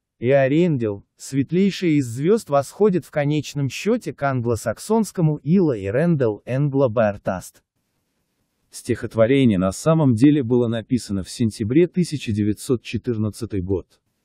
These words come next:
И стало первым в целой череде стихов, уже гораздо более взрослых, чем опыты начала десятых. В некоторых постепенно раскрывалась мифология Толкина, пока еще вращавшаяся вокруг образа Эриндела.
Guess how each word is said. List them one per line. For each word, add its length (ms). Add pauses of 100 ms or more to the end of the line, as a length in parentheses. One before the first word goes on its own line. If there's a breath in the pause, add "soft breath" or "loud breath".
(360)
И 140
стало 400
первым 420
в 100
целой 380
череде 460
стихов, 680 (300)
уже 260
гораздо 460
более 380
взрослых, 680 (260)
чем 240
опыты 320
начала 480
десятых. 680 (720)
В 180
некоторых 560
постепенно 600
раскрывалась 680
мифология 640
Толкина, 680 (220)
пока 260
еще 340
вращавшаяся 840
вокруг 400
образа 480
Эриндела. 540